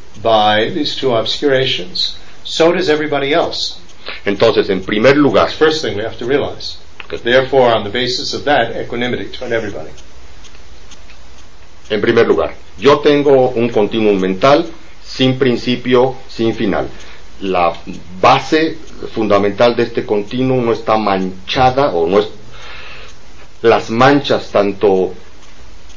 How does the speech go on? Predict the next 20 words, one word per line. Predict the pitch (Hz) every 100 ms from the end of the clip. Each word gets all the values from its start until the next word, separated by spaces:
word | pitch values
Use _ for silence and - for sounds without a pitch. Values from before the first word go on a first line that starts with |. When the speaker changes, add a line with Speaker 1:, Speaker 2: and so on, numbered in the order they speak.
| -
Speaker 2:
ah, | 98 95 90 -
tanto | 101 95 95 98 92
emocionales | 101 98 92 110 123 120 -
como | 104 95 90 -
co-, | 95 90 -
como | 101 90 87
cognitivas | 98 92 90 92 117 117 113 101
no | 107
forman | 110 101 95 95
parte | 110 104 104
de | 87
su | 82 92
esencia, | - 131 131 135 131 -
es | 113 110
posible | - 98 95 143 143 131 113
deshacerse | 107 110 101 156 113 -
de | 101 101 101
ellas, | 110 190 - - - - - - - - -
y | 160 170 165 - - -
además | 104 101 104 123 123